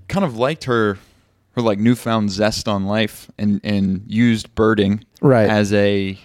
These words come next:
Speaker 1: as an outlet for, for it.
Speaker 2: Yeah. Yeah.
Speaker 1: She
Speaker 2: Huh.
Speaker 1: actually went to Alaska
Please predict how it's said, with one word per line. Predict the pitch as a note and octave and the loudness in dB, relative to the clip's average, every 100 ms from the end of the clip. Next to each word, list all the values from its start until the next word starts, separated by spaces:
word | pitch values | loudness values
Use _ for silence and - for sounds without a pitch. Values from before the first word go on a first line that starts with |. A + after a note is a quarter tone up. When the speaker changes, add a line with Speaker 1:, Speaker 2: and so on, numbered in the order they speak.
| _ | _
Speaker 1:
as | - G2+ | -10 -10
an | - | -4
outlet | A#2+ G#2 F2+ | -4 -4 -6
for, | - - | -8 -12
for | - - G2 | -10 -6 -4
it. | - - _ _ _ _ _ | -6 -14 _ _ _ _ _
Speaker 2:
Yeah. | C3 A#2 F#2 - _ _ _ - | 2 2 0 -8 _ _ _ -4
Yeah. | B2 F2+ - _ _ _ _ _ _ - | -2 -2 -4 _ _ _ _ _ _ -4
Speaker 1:
She | D3 | 0
Speaker 2:
Huh. | |
Speaker 1:
actually | D#3 - | 0 2
went | C3 C3+ | 0 0
to | - C3 A#2+ F#2+ | 0 2 4 2
Alaska | G2+ G#2 A#2 D3 D#3 | 0 -4 -4 -4 -6